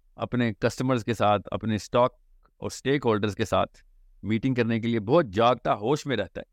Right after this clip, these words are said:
کوئی غلطی نہیں کرتا، ایسی ایسی پریزنٹیشن بناتا ہے، ایسی ایسی مارولس قسم کی اسپیچ دیتا ہے۔ اگر وہ لٹریچر میں جاتا ہے تو ایسی ایسی، you know، قصے کہانیاں لکھتا ہے کہ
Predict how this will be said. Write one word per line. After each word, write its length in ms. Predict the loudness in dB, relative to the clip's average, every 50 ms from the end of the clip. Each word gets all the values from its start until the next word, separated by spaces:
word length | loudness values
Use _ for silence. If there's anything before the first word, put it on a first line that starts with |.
| _ _ _ _ _ _ _ -6
کوئی 160 | -2 0 0 2
غلطی 360 | 2 2 0 -2 -2 -4 -4
نہیں 120 | -4 -2
کرتا، 220 | -2 -2 -2 -2 -2
ایسی 240 | -2 -2 -2 -2
ایسی 160 | -4 -4 -4 -2
پریزنٹیشن 560 | 0 0 0 0 -2 -4 -6 -6 -6 -4 -2
بناتا 340 | -2 -2 -2 -2 -2 -2 -2
ہے، 40 |
ایسی 200 | -2 -2 -4 -6
ایسی 240 | -8 -10 -10 -12 -14 -14 _ _ _ _ _ _ _ _ _ _ _ _ _ _
مارولس 600 | -10 -2 2 4 6 6 6 6 4 4 2 0
قسم 320 | -4 -8 -6 -4 -4 -4
کی 160 | -4 -6 -8 -8
اسپیچ 420 | -8 -6 -4 -4 -4 -4 -6 -8
دیتا 220 | -10 -10 -8 -10
ہے۔ 80 | -12 -12 -16 _ _ _ _ _ _ _ _ _ _ _ -8
اگر 240 | -4 -4 -2 -2 -2
وہ 120 | -2 -2
لٹریچر 420 | -2 -2 -4 -2 -4 -2 0 0 0
میں 120 | 0 0
جاتا 340 | 2 2 0 2 2 2 0
ہے 60 | 0
تو 120 | 0 0 -2
ایسی 300 | 0 0 -2 0 0 0
ایسی، 320 | 0 0 -2 -6 -10 -10 -12 _ _ _ _ _ _ _ _ _ _ _ _ _ _ _ _ _ _ -6
you 80 | -4 -4
know، 160 | -4 -4 -6 -10 _ _ -4
قصے 260 | -4 -2 0 0 0
کہانیاں 340 | 0 0 0 0 0 0 0
لکھتا 360 | 0 -2 -2 -2 -2 0 0
ہے 60 | -2 -6 -10 _ _ _ _ _ _ _
کہ 380 | -10 -6 -4 -4 -4 -4 -6